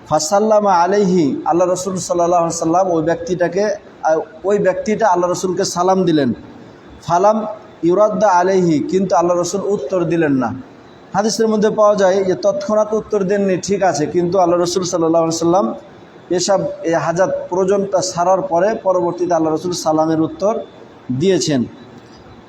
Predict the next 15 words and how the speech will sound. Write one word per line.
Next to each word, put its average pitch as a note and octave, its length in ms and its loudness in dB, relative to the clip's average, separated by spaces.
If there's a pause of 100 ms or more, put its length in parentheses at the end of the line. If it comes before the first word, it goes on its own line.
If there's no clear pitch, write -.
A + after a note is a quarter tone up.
ওয়াকরাহু A3 880 2
আইয়াবুলা F#3+ 760 2
ফি G3+ 220 -2
শাক্কি G#3+ 580 -2
ওয়া F3 120 2
নাহবিহি, F3+ 640 0 (1200)
পেশাব G3+ 360 2
পায়খানা G#3 380 2
করা G3 240 4
অবস্থাতে F#3+ 720 2
যে E3+ 140 0
সমস্ত G3+ 460 -2
কাজগুলো F3 540 0
করা D#3 440 2
অপছন্দনীয় F3+ 1120 0